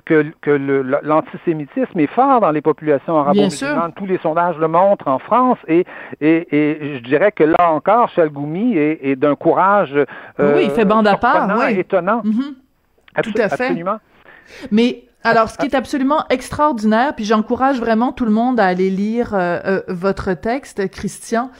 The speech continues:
Speaker 2: ce qui est absolument incroyable chez cet homme-là, euh, c'est son amour de la France. Et, euh, alors que ici, certaines chroniqueuses, quand il y a eu l'attentat, euh, de, de,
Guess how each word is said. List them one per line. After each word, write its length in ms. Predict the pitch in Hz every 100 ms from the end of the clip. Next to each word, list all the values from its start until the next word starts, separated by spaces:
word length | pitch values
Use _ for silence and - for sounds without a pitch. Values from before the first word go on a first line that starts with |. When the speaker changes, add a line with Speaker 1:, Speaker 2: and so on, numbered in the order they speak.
| - - -
Speaker 2:
ce 100 | -
qui 60 | -
est 100 | 240
absolument 680 | 220 - 233 226 254 277 -
incroyable 680 | 240 254 - 214 220 233 285
chez 160 | -
cet 320 | 196 - 202 202
homme-là, 460 | 185 175 180 226 - _ - - -
euh, 260 | 202 196 190 -
c'est 440 | 185 - 262 269 -
son 340 | - 226 202
amour 380 | 226 220 247 277
de 80 | 214
la 160 | 190
France. 560 | 185 - 180 165 170 - - - - _
Et, 460 | 233 247 269 302 - 208
euh, 400 | 190 185 190 180 185 - _ _ _ -
alors 360 | 220 247 247
que 300 | - 262 277 -
ici, 400 | 240 214 - 285
certaines 480 | 320 247 220 226 233
chroniqueuses, 760 | 208 233 214 202 202 233 262 262
quand 240 | - 196
il 40 | 196
y 20 |
a 20 |
eu 180 | 185 247
l'attentat, 840 | 247 202 208 196 185 202 208 233 -
euh, 340 | 185 180 175
de, 420 | 175 180 180 175 175
de, 280 | 165 165